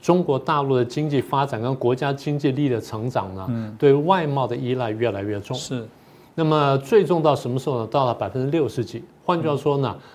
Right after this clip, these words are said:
Speaker 1: 大概一百块钱，每年的这个收入一百块钱里面，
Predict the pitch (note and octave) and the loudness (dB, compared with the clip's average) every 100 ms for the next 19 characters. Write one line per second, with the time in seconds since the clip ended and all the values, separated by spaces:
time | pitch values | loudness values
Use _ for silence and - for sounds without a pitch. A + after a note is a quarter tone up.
0 | - E3 D3 C#3+ E3 F#3+ C3+ A2 G#2+ C#3+ | -2 2 2 2 0 0 0 2 2 2
1 | A#2+ B2+ A2+ A2 A#2 D3 C#3 C#3 B2+ C#3+ | 2 -4 -2 0 0 0 0 0 0 0
2 | C#3+ C#3 C#3+ A#2 G#2 B2 A2 G#2 G2+ | 2 2 2 0 0 -4 -4 -6 -10